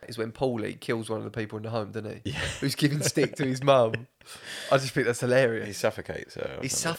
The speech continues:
Speaker 1: suffocates her, and I'm
Speaker 2: Yeah.
Speaker 1: like, "It's so Paulie." It's, it's weird not having her here now, to be honest, 'cause I think about I was very close with, you know, I,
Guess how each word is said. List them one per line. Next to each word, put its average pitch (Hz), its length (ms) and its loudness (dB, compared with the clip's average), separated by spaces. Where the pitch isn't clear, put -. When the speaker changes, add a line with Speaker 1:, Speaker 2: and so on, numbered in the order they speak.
Speaker 1:
suffocates 120 280 2
her, 120 60 0
and 120 80 4
I'm 120 60 0
Speaker 2:
Yeah. 123 60 4
Speaker 1:
like, 117 100 2
"It's - 80 -8
so 123 200 2
Paulie." 113 540 -4
It's, 151 220 -14
it's - 180 -8
weird 226 240 -2
not 135 120 2
having 110 280 0
her 107 300 0
here 113 240 -6
now, 113 320 -2
to - 160 -10
be 135 120 0
honest, 123 200 -4
'cause 151 140 0
I - 20 -16
think 170 200 -4
about 143 400 4
I - 60 0
was 151 100 0
very 165 160 8
close 147 420 4
with, 123 360 -4
you 135 220 -6
know, 135 100 2
I, 160 80 6